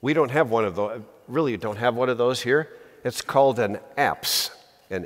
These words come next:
A P S E. That's that rounded thing behind it.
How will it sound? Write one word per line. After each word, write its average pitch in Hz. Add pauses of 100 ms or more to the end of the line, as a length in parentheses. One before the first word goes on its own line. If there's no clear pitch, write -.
(160)
A 147
P 143
S -
E. 92 (500)
That's 123
that 110
rounded 117
thing 107
behind 101
it. -